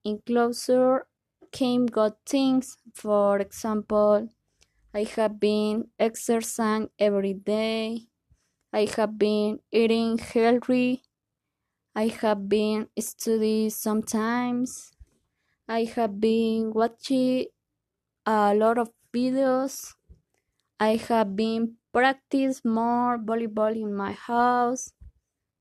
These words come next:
I have been using many applications to communicate. I have been talking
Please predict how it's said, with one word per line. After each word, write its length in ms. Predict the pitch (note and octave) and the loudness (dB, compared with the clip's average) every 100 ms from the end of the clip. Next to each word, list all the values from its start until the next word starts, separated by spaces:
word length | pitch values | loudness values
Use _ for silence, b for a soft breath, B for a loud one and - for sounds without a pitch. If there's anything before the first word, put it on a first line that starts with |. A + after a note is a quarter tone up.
| _ _ _ _ _ _ | _ _ _ _ _ _
I 140 | G#3 A#3 A3+ | -2 -2 0
have 240 | A#3 G3 | -2 -2
been 440 | G#3+ A3+ A3+ A3 - | -2 0 0 -2 -4
using 720 | A#3 A#3+ - A#3+ A#3+ A#3 A3+ | -2 -2 -2 -4 -2 -2 -2
many 300 | A3 A3 A3 | -4 -4 -4
applications 1000 | G3+ G3+ G3 G#3+ G#3+ - A3 G#3+ A3 - - | -6 -8 -6 -4 -4 -4 -8 -8 -10 -16 -10
to 340 | - G#3 G3+ G3+ | -4 -2 -2 -4
communicate. 1040 | A3 G#3+ A#3 B3 A#3+ C4 A#3 A#3 A#3 - - _ _ _ _ b b b | -6 -4 -2 -4 -6 -4 -2 -2 -4 -14 -20 _ _ _ _ b b b
I 140 | A3 A3 | -4 -2
have 220 | A#3 G#3+ | -4 -4
been 320 | G#3+ A3+ A3+ G#3+ | -2 -2 -2 -4
talking 760 | - A3 G#3+ A#3 A3+ A#3 A#3 | -4 -4 -2 -2 -2 -2 -6